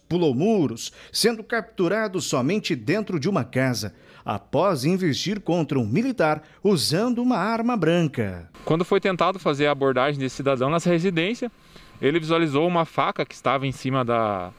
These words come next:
Speaker 2: da cozinha, né? Em cima da mesa da cozinha, e acabou pegando essa faca e investindo contra um dos nossos policiais. Momento que esse policial, né, pra, pra revidar essa agressão, acabou efetuando um disparo de arma de fogo aí na, na região da perna desse, desse cidadão.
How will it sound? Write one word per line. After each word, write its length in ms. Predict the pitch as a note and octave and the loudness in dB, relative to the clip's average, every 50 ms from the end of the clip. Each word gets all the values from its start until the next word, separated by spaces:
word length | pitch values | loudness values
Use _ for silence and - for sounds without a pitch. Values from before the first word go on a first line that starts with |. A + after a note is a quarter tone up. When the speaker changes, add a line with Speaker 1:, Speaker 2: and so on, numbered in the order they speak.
| - - - - - - - - | -20 -20 -20 -20 -20 -18 -8 -2
Speaker 2:
da 160 | A2 B2 C3+ | 0 0 0
cozinha, 500 | - - E3 D#3+ C3 A2+ C#3+ G3+ A#3 A3 | 0 0 0 0 0 0 -2 -2 0 0
né? 200 | D#3+ E3 F3 D#3+ - | 0 0 -2 -4 -8
Em 60 | - | -12
cima 240 | - - A#2 A#2 A#2+ | -10 -8 -6 -4 -2
da 240 | A2 A2+ A2+ A2+ G#2+ | -2 0 0 -2 -2
mesa 260 | A#2 A#2+ C3 C3 D3+ | -2 -2 0 0 2
da 120 | D3+ D#3+ | 0 0
cozinha, 460 | D3+ - F3+ E3+ C#3 C3+ C#3+ E3+ F#3+ G3+ | 0 2 0 0 2 0 0 0 2 0
e 40 | |
acabou 320 | G3 F#3+ - F#3 E3 F3+ F#3 | 0 0 0 0 2 0 2
pegando 320 | - F#3+ D#3+ E3 F3 F#3 | 2 2 0 0 0 -2
essa 160 | F3+ - F3 | 0 0 -2
faca 320 | D#3+ - - D3 D#3+ - G3+ | 0 0 0 -2 0 0 -4
e 40 | G3 | -2
investindo 400 | F#3+ G#3 G3 - - F#3 F3+ F#3 | -2 -2 -2 -2 -2 -2 -2 -2
contra 280 | - D#3+ D3+ - D3 D3 | 0 -2 -2 0 -2 -2
um 60 | D3 | -2
dos 100 | C#3 C#3 | -2 0
nossos 200 | C#3 C#3 C#3 - | -2 -2 -2 -2
policiais. 640 | - - E3+ F3 E3+ - - D3+ D#3+ G3+ A#3+ - - - - - - - - - - - - - - - - | 0 2 2 2 2 0 0 0 0 0 -4 -6 -12 -20 -20 -20 -20 -20 -20 -20 -20 -20 -20 -20 -20 -10 -2
Momento 400 | - D3+ D3+ D3 D3 D#3 E3+ - | 0 0 2 2 2 0 0 0
que 80 | - F#3+ | 0 -2
esse 100 | F3+ - | -2 -2
policial, 500 | - - F#3+ F#3+ F3+ - - D3 D3+ E3 | -2 -2 0 0 0 0 0 0 0 0
né, 100 | D#3 D3+ | -2 -4
pra, 340 | - - C3 B2+ B2 B2 B2 | -4 -2 0 0 0 0 -2
pra 160 | - C3+ C#3 | -2 -4 -2
revidar 440 | C#3 C#3 C3+ D3 C3+ C3 C#3 C#3 C#3 | -2 -2 -2 -2 0 2 2 2 2
essa 220 | C3+ - - D3 | 0 0 0 -2
agressão, 560 | C#3+ C#3+ D#3+ F3+ F3+ - - D#3+ E3 G3 A#3 - - - - - - - | 0 0 0 0 -2 0 0 0 0 0 -2 -6 -12 -20 -20 -16 -8 -4
acabou 320 | C#3+ C#3+ - D#3 D3 D#3+ | -2 0 0 0 0 0
efetuando 460 | E3 - F#3 F3+ - - D3+ D#3+ F3 | 0 0 0 -2 0 0 0 0 0
um 20 | F3 | -2
disparo 360 | D3+ - - C3+ C#3 D3 D3 | -2 -2 0 0 2 2 2
de 60 | C#3 | 0
arma 160 | C#3 C#3 C#3+ | 0 0 -2
de 80 | C#3 C3+ | -4 -4
fogo 320 | - - - C3 C3+ C3 | -4 0 0 0 2 2
aí 120 | B2+ B2 B2+ | 2 2 2
na, 360 | C3+ C#3+ D3 C#3+ C#3+ C3+ C3+ | 0 0 0 0 0 0 0
na 140 | C3+ C3+ C3+ | 0 0 0
região 300 | C#3+ C#3 B2+ C3+ C3+ C3+ | 0 0 0 0 0 0
da 140 | D3 D#3+ - | 0 0 0
perna 360 | - A#2+ A#2 C3 C#3+ D#3 D#3 | 0 0 2 2 2 0 0
desse, 380 | D3 D3+ D3 - - E3 D#3 | 0 0 0 0 0 0 2
desse 180 | C#3+ D3 D3 - | 0 0 -2 -2
cidadão. 420 | - D3+ E3 F3+ D#3+ B2+ A2 G#2+ | -2 0 0 0 2 0 -2 -2